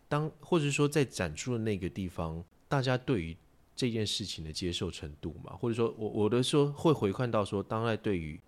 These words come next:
呃，有种渐进式的去习惯这件事情的发生，或者说在不管说当代，当地的一些艺-，艺文的观众或者是什么，因为在，因为我，我，我会这样提到是因为觉得说，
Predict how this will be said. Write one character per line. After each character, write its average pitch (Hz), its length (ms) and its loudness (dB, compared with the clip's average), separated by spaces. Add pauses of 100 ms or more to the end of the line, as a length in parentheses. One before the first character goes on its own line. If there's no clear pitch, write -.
(140)
呃， 113 140 2
有 117 160 6
种 151 120 4
渐 123 220 2
进 120 180 0
式 110 160 -2
的 95 120 2
去 95 260 -2
习 87 240 -2
惯 104 180 2
这 95 120 -2
件 90 100 -2
事 92 160 -2
情 82 180 -8
的 80 80 -8
发 76 240 -4
生， 73 300 -4
或 135 80 2
者 123 80 4
说 113 220 4 (440)
在 110 460 4
不 139 80 -2
管 98 100 2
说 104 120 0
当 113 180 -2
代， 107 180 2 (220)
当 127 180 0
地 131 160 -2
的 92 140 2
一 95 80 -2
些 101 160 -2
艺-， 110 140 -4 (100)
艺 113 60 0
文 90 100 0
的 82 80 -4
观 85 180 -2
众 90 140 -4
或 90 80 -4
者 87 60 0
是 87 60 0
什 78 120 -4
么， 73 80 -8
因 143 80 2
为 185 60 4
在， 185 180 4
因 151 340 0
为 214 80 8 (200)
我， 123 100 2
我， 127 240 8
我 143 120 8
会 185 40 10
这 202 100 0
样 196 80 2
提 117 120 -2
到 127 120 2
是 127 140 -2
因 131 80 0
为 131 100 4
觉 104 140 -2
得 92 60 0
说， 104 260 0